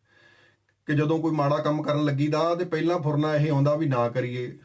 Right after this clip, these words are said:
ਫਿਰ ਦੂਜਾ ਥਾਟ ਇਹ ਆ ਜਾਂਦਾ, "ਲੈ, ਮੈਂ ਇਕੱਲਾ ਕਰਦਾ, ਬਾਕੀ ਵੀ ਤਾਂ ਕਰਦੇ ਹੀ ਆ,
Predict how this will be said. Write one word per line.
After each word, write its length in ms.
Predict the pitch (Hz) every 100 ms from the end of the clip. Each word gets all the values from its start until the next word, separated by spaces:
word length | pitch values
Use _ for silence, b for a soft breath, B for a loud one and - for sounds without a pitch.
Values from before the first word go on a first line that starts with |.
| -
ਫਿਰ 120 | 147
ਦੂਜਾ 400 | 139 139 139 151
ਥਾਟ 320 | 143 135 135
ਇਹ 140 | 143 156
ਆ 80 | 151
ਜਾਂਦਾ, 260 | 143 139
"ਲੈ, 220 | 135 120
ਮੈਂ 180 | 110 113
ਇਕੱਲਾ 260 | 113 117 131
ਕਰਦਾ, 320 | 143 143 151
ਬਾਕੀ 340 | 135 110 123
ਵੀ 100 | 123
ਤਾਂ 100 | 120
ਕਰਦੇ 280 | 120 110 110
ਹੀ 100 | 120
ਆ, 160 | 123